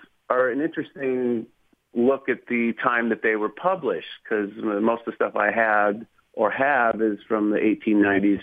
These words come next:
to the nineteen twenties. Where, you know, in there you had the Egyptian revival happening.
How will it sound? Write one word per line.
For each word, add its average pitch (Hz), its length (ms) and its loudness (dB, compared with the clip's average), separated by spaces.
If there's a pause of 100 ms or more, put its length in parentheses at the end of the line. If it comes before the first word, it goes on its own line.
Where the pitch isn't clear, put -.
to 101 400 2
the 101 80 0
nineteen 101 460 0
twenties. 113 560 -2 (800)
Where, 143 640 2
you 160 200 -4
know, 127 280 -4
in 180 220 4
there 139 300 4
you 131 160 4
had 151 200 0
the 139 100 2
Egyptian 135 400 -2
revival 113 480 2
happening. 98 460 -4